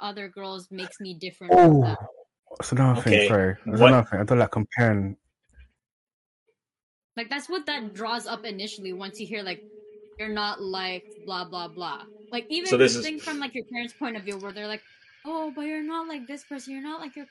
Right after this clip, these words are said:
Speaker 1: cousin. You're not like your older sibling." And it's like, and that's a bad thing? Or that's a good thing? 'Cause what I'm hearing is that this is a bad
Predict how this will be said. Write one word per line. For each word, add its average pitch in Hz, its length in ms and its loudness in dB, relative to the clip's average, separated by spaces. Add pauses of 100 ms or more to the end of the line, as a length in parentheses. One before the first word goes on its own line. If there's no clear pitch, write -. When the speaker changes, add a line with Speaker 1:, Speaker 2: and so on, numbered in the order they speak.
Speaker 1:
cousin. 277 280 -12
You're 269 180 -12
not 285 220 -10
like 285 200 -12
your 269 140 -10
older 262 220 -12
sibling." 247 460 -12
And 233 120 -12
it's - 80 -16
like, 240 180 -8 (1160)
and 208 80 -12
that's 202 160 -8
a 190 40 -12
bad 190 300 -8
thing? 466 100 -6 (420)
Or 233 80 -8
that's 220 220 -8
a 208 40 -10
good 214 260 -8
thing? 160 180 -12
'Cause 185 320 -12
what 214 160 -6
I'm 427 200 -6
hearing 240 280 -4
is 202 120 -6
that 202 340 -10
this 202 180 -10
is 202 120 -8
a 175 60 -8
bad 185 300 -8